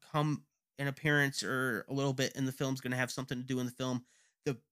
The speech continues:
big question is, though, for the people that have seen the two original films, does, uh,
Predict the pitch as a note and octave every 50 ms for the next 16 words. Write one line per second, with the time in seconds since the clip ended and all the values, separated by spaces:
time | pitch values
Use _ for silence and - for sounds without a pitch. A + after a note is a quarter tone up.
0 | _ _ - A3 G#3 G#3 F3+ D#3+ - - - - G3 F#3 F3+ - - - - F#3+
1 | E3+ E3 D#3+ D#3 D3+ D3 C#3 - - B2+ B2 A#2+ A2+ A2 A2+ - - C#3 C3+ C3+
2 | C3 C3 C3 C3 B2+ B2+ B2 - - _ _ _ _ _ _ _ _ _ _ _
3 | _ _ _ C#3 C#3+ - F#3+ F3 - E3 D3+ C#3+ C3+ C3 - - D#3 D3 C3+ A#2+
4 | - D3 B2+ A#2+ A#2+ A2 G#2+ A2 G2 - G#2+ F#2 - - _ _ _ _ _ _
5 | _ _ _ _ _ _ _ _ _ _ _ _ _ _ _ - - _ _ _
6 | _ _ _ _ _ _ A#2 _ - D3 C#3 D3 D3+ D3+ D3+ D3+ D3+ D3+ D3 D3
7 | C#3+ C#3+ - - - - - - _ _ _ _ _ _ - A#2 A#2+ A#2+ A#2+ A#2+
8 | A2